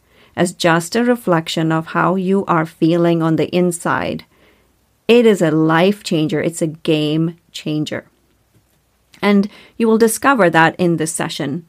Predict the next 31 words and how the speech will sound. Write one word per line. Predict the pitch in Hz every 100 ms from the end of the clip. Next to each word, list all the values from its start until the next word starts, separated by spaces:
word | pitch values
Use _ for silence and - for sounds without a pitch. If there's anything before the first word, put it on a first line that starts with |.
| _
in | 185 170
this | 160 -
session, | - - 151 -
in | 208 190
this | 214 240 -
<laughs> |
episode, | - - 170 170 147 180 - - - _ -
as | 190 180
I | 185
talk | - 160 -
about | - 117 -
this. | 123 - - _ _ _ _ _ - - -
So | 311
when | 320
I | 370 381
look | 330 339
back | 220 196
at | 170
my | 156 110
life, | 110 165 - -
right, | 180 -
I | 202
see, | 202 226 214 226 254 269 _ _ _ _ _ _ _ _ _ _
when | 277
I | 277
think | 269 330 330
back | 240 220
on | 202
my | 185
childhood, | 165 - 165 160 151 165 - 185 _ _ _ _ _ _ _ _ _ - _ _ _ _ -
and | 240 233 233